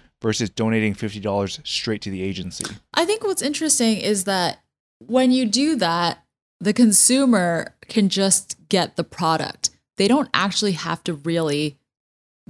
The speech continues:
Speaker 2: be as in support of that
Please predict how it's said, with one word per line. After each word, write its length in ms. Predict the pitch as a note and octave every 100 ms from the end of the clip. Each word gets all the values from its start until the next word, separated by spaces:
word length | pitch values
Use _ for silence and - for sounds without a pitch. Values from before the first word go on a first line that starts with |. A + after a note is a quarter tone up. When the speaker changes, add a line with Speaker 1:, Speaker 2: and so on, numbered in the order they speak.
| -
Speaker 2:
be 260 | G3+ G3+ - -
as 360 | F3 F3 F3 -
in 240 | F3+ F3+
support 640 | - E3+ - F#3 C3+ - _ _ -
of 200 | E3 -
that 340 | D#3+ D3 -